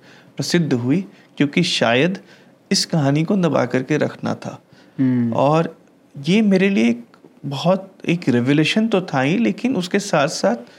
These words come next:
Speaker 1: I was not at peace for many days, क्योंकि जब बचपन में अक्सर ऐसा होता था कि अगर दिल्ली आना है तो आगरा जाना ही है, और ताजमहल के सामने उस Kodak के camera से आपको एक तस्वीर लेनी ही है।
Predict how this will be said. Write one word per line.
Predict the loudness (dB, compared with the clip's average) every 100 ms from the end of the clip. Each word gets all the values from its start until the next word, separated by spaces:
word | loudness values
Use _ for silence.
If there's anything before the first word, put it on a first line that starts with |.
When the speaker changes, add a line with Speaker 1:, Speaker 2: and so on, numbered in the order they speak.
| -20 _ -20 -12 -2
Speaker 1:
I | 0
was | 2 2
not | 2 2
at | 2 -2 -4 -4
peace | -4 -2 -4
for | -4
many | -2 0 0 0
days, | -2 -4 -6
क्योंकि | -4 -2 0 0 -2 -20 -20 _ _ _ -2
जब | 0 -2 -6 -4
बचपन | -2 -2 0 0 -2 -10 _
में | 0
अक्सर | 0 0 2
ऐसा | 2 2 -2
होता | -2 -6
था | -4 -6
कि | 0
अगर | 0 2
दिल्ली | 2 2 4 4
आना | 2 0 -2
है | -2
तो | -2
आगरा | 0 2 2 2
जाना | 2 0 0
ही | 0 -2
है, | -2 -4 -6 -20 -20 -20 -20 _ -4
और | -4
ताजमहल | 2 2 2 0 0
के | 0 -2
सामने | -2 -4 -2 -4
उस | -4 -6 -6
Kodak | -6 -2 0 -2
के | -2 -2
camera | 0 -2 -2
से | -2 -2
आपको | -4 -4 -2
एक | -2 -2
तस्वीर | -6 -2 -2 0
लेनी | 0 0
ही | -2 -6
है। | -10